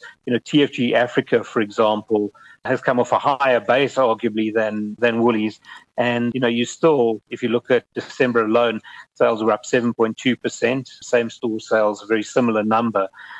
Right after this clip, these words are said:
And I think across the board there, you had, you know, homeware and furniture up a similar sort of margin, maybe just cosmetics hurt-, hurting a little bit. So in answer to your question, I think the, the disappointing Woolies update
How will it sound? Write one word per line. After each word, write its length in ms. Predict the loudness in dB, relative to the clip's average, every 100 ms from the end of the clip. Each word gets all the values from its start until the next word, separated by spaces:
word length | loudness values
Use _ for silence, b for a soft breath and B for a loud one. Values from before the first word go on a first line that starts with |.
| B -6
And 140 | -2 0
I 40 |
think 180 | 0 -4
across 380 | 0 -2 -2 -10
the 60 |
board 360 | 0 2 2 0
there, 160 | -2
you 240 | -2 -2 -4 -2
had, 320 | 0 0 -2 -20 B B
you 100 | -2
know, 120 | 0
homeware 440 | 2 2 2 0 0
and 120 | -2
furniture 480 | 0 0 0 0 0
up 140 | 0 -4
a 60 |
similar 340 | -2 -2 0 -2
sort 220 | -2 -2
of 120 | 0
margin, 380 | 0 0 0 -2
maybe 220 | -2 -2
just 180 | -8 -10
cosmetics 580 | -10 -6 -8 -8 -14 -2
hurt-, 280 | 0 0 -2
hurting 320 | -4 -2 -2 -2
a 60 |
little 160 | -2 0
bit. 160 | -2
So 180 | 0 -2 B B B B B -2
in 100 | 0
answer 240 | 0 -2
to 140 | 0 2
your 100 | 2
question, 480 | 2 2 -2 -4
I 140 | -2 -2
think 300 | 0 -2 0
the, 260 | 0 0 0
the 80 | 0
disappointing 720 | 0 -2 -2 -2 0 -2 0
Woolies 240 | 0 0 0
update 800 | 0 -2 -2 -2 -2 -6 -20